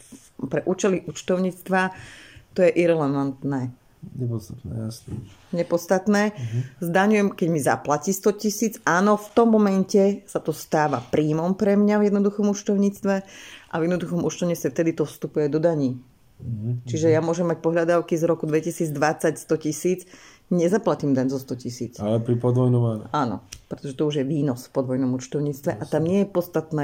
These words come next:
Speaker 1: kedy je to zaplatené.
Speaker 2: Áno,
Speaker 1: To
Speaker 2: áno.
Speaker 1: je ten rozdiel.
Speaker 2: A v veciach tým asi bude.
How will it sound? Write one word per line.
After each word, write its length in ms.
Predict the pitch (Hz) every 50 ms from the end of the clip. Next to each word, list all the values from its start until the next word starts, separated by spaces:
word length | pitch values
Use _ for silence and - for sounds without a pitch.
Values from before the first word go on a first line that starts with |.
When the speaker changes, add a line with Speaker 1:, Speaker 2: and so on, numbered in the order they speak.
| 143 135
Speaker 1:
kedy 300 | - 170 165 165 190 196 196 196 - - _ _ _
je 120 | 151 151 151
to 80 | 151
zaplatené. 560 | 143 147 135 - 113 117 - - 113 - - 123 - _ _ _ _ _ -
Speaker 2:
Áno, 240 | 143 117 110 107 120 123 - - _ 123
Speaker 1:
To 80 | 117
Speaker 2:
áno. 80 | 170 160
Speaker 1:
je 80 | 170 165
ten 160 | - 147 139
rozdiel. 400 | 131 110 117 120 - - - - - _ _ 165 - -
Speaker 2:
A 240 | 151 151 143 143 147
v 80 | 135 127
veciach 480 | 139 139 135 131 131 127 117 110 104
tým 240 | - - 117 113 107
asi 160 | 107 - 123
bude. 240 | 110 107 107 104 104